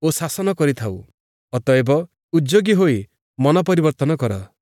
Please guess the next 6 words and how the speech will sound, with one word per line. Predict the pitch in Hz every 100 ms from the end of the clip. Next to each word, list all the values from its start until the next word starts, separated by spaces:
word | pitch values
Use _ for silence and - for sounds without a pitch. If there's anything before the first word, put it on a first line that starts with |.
| _ _ _
ଦେଖ, | 120 185 - 127 95 - _ _
ମୁଁ | 143 170
ଦ୍ୱାର | 151 180
ନିକଟରେ | 220 214 208 202
ଠିଆ | 190 - 151
ହୋଇ | 165 139 123